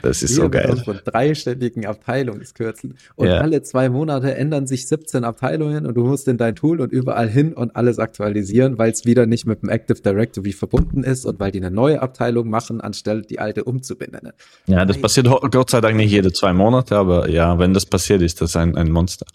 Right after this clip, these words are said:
Speaker 1: Und, und weißt du, dann, dann beschreiben die dort quasi die Projekte. Das ist ja auch spannend, ne? Und sehr häufig findet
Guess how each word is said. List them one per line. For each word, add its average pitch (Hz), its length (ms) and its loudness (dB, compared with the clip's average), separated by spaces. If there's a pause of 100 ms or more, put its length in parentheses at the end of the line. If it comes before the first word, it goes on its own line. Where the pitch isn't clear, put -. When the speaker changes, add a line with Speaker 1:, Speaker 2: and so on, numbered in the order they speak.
(540)
Speaker 1:
Und, 123 340 2 (760)
und 120 120 2
weißt 143 220 2
du, 147 60 4
dann, 143 260 4
dann 127 140 4
beschreiben 131 380 2
die 107 140 0
dort 127 480 2
quasi 117 240 2
die 104 100 0
Projekte. 101 580 0
Das 98 120 2
ist 110 40 4
ja 117 100 4
auch 135 140 2
spannend, 104 360 0
ne? 104 140 4
Und 95 220 2
sehr 113 140 4
häufig 139 320 2
findet 120 280 2